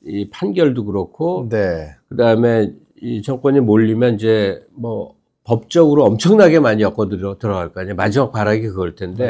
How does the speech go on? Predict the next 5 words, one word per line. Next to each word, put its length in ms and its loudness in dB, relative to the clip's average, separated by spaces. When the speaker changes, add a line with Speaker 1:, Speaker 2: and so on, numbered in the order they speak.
Speaker 2:
맞아요. 300 -10
예. 300 -18
Speaker 1:
판사들, 1200 2
그러니까 460 -2
사법부가 1200 -4